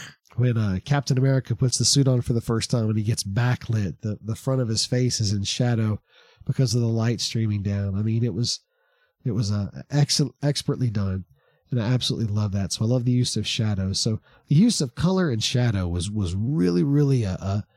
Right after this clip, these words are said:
a draw for me for this book. Now, the question of, is it family friendly? I will say this,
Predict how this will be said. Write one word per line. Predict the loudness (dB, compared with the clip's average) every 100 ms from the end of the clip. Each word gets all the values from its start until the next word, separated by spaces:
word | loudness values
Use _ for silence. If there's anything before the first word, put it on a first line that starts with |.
| _ _ _ _ _
a | -6
draw | -4 2 4 4 2 -2
for | -2 -2
me | -2 -2 -4 -10 _ _ _
for | -2 0
this | 2 0 -2
book. | -2 -2 -4 _ _ -20 -20 _ _ _
Now, | 0 0 -2 _ _ _ _
the | -4
question | 0 0 0 0 0
of, | 2 0 -2 -4
is | 0 2 0
it | -2
family | -4 -4 -2 -4
friendly? | -4 -6 -8 -14 _ _ _ _ _ _ _ _ -4
I | 2
will | 4 4
say | 2 2
this, | 0 0 -2 -4